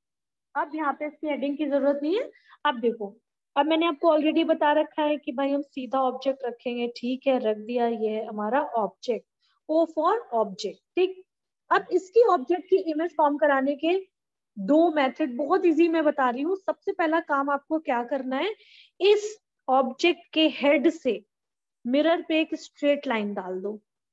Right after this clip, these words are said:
अब आपको according to third law, मैंने आपको बताया था ना कि light normally strike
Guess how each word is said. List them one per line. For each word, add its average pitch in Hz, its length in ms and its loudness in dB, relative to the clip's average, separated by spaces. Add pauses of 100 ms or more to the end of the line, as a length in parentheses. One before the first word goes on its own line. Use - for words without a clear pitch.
(1400)
अब 220 140 -4 (120)
आपको 302 440 4 (460)
according 285 560 2
to 330 80 4 (100)
third 370 380 2
law, 262 260 4
मैंने 285 200 -2
आपको 311 280 -2
बताया 294 340 0
था 302 120 -6
ना 370 220 -6 (420)
कि 320 120 2
light 294 400 0 (200)
normally 339 580 2
strike 302 460 -4